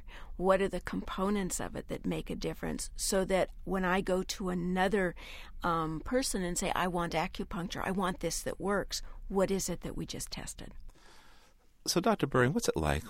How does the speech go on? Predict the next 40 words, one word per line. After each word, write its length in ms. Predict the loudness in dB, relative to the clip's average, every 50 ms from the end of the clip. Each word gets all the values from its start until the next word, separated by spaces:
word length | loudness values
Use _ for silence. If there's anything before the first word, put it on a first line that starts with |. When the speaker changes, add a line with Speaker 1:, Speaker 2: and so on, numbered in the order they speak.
| -4
Speaker 2:
when 140 | -2 0 0
you 120 | 2 0 2
get 360 | 4 4 6 4 4 0 -4
a 60 | -4
bunch 240 | 0 0 0 0 0
of 60 | 0
acupuncturists 920 | 0 0 0 0 -2 -2 -2 -2 -2 -2 -2 -2 -2 -2 -2 -4 -10 -12 -14 -10
and, 340 | -8 -8 -8 -8 -10 -10 -10 -10 -8
uh, 180 | -8 -8 -10 -10 -12 -16 -18 -14 -10
traditional 440 | -8 -4 -2 -2 -2 -2 -2 -2
M 120 | -2 -2 -2
Ds 340 | -2 -2 -2 -2 -4 -4 -6
in 80 | -6
the 80 | -8 -6
same 320 | -6 -6 -4 -4 -4 -4
room, 280 | -6 -6 -6 -8 -10 -12 -16 -16 -12
uh, 160 | -12 -10 -10 -12 -14 -16 -20 -20 -20 -16
to 100 | -12 -8
do 100 | -6 -6
this 160 | -6 -6 -8
kind 160 | -8 -8 -8
of 80 | -6 -8
research? 380 | -8 -8 -8 -8 -10 -10 -12 -12 -12 -12 -12 -10 -10 -10 -10 -10 -10 -10 -10 -12 -12 -12 -14 -14 -14 -14 -14 -14 -14 -14 -14 -10 -8
Speaker 1:
There's 400 | -6 0 2 4 4 4 4 4
no 220 | 4 6 6 4 4
question 800 | 2 4 4 6 6 4 0 -4 -2 -2 -2 -2 -2 -4 -6 -8 -10 -8 -8
that 640 | -6 -4 0 0 2 4 4 4 2 2 -2 -4 -8 -12 -10 -10 -10 -10 -10 -12 -12 -14 -14 -12 -8 -4
we 220 | -2 -2 -2 -2
come 320 | -2 -2 2 6 8 8 8
in 220 | 8 6 4 4
with 360 | 4 2 2 0 -4 -8 -8 -8 -8 -8 -8 -8 -10 -8 -4
a 60 | -4
feeling 580 | -4 -4 -2 0 2 2 4 4 2 2 0 -2 -2
of 140 | -4 -4 -4
excitement 480 | -4 -2 0 2 2 2 2 0 -2 -2
and 100 | -4 -4
a 60 | -6
feeling 360 | -4 -2 -2 0 0 -2 -4
of 140 | -4 -6 -6
trust, 480 | -6 -4 -2 -2 -2 -2 -4 -8 -10